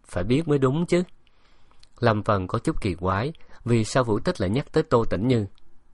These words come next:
"Người ta không muốn làm chủ một công ty, mà muốn tới tập đoàn Vân Môn để làm thuê.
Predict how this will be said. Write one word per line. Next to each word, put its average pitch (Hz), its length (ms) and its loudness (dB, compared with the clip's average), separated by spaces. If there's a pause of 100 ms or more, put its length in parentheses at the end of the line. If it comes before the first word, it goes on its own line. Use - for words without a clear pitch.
(600)
"Người 123 100 2
ta 135 140 -2
không 143 240 0
muốn 165 160 2
làm 120 200 -2
chủ 98 200 0
một 151 220 -2
công 127 180 0
ty, 135 340 -2 (300)
mà 117 140 4
muốn 120 240 2
tới 180 120 0
tập 120 220 -2
đoàn 107 160 0
Vân 120 240 2
Môn 120 200 2
để 123 100 0
làm 101 240 -2
thuê. 123 400 4